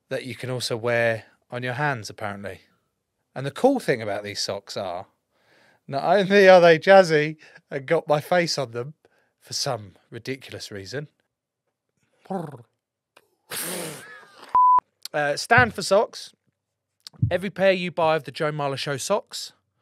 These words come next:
will then donate a pair of warm antibacterial ones to someone who desperately needs them. So go on, go buy some. Not sure why he's thrown a pair at me. If you,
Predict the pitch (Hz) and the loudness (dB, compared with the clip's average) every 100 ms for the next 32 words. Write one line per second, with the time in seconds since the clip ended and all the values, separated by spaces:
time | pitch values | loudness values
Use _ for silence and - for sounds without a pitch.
0 | _ _ _ _ - 143 151 151 156 180 | _ _ _ _ -10 -6 -6 -4 -4 -2
1 | 226 - - 110 104 131 _ _ 123 123 | -4 -6 -10 -12 -12 -16 _ _ -12 -10
2 | 110 - 131 117 156 170 170 170 - 151 | -12 -18 -20 -10 -4 -2 -2 -6 -6 -6
3 | 170 170 151 - - 120 107 104 107 104 | -6 -8 -10 -10 -12 -12 -12 -16 -18 -18
4 | - - _ _ _ _ _ - - 127 | -20 -20 _ _ _ _ _ -14 -10 -10
5 | 120 113 117 123 113 - 110 113 98 92 | -10 -12 -12 -12 -12 -14 -20 -20 -20 -20
6 | - 90 _ _ _ _ _ _ _ _ | -20 -20 _ _ _ _ _ _ _ _
7 | - 127 127 127 165 123 - _ _ _ | -10 -10 -10 -10 -10 -12 -20 _ _ _
8 | _ _ _ _ - 202 170 139 101 95 | _ _ _ _ -20 -12 -10 -10 -16 -20
9 | _ _ _ _ _ _ _ _ _ _ | _ _ _ _ _ _ _ _ _ _
10 | _ _ _ - 110 - _ _ _ _ | _ _ _ -20 -20 -20 _ _ _ _
11 | _ _ _ _ _ 165 - 175 175 160 | _ _ _ _ _ -18 -14 -10 -10 -10
12 | - 180 165 165 131 - 104 _ _ _ | -12 -14 -12 -10 -10 -12 -20 _ _ _
13 | _ 160 | _ -16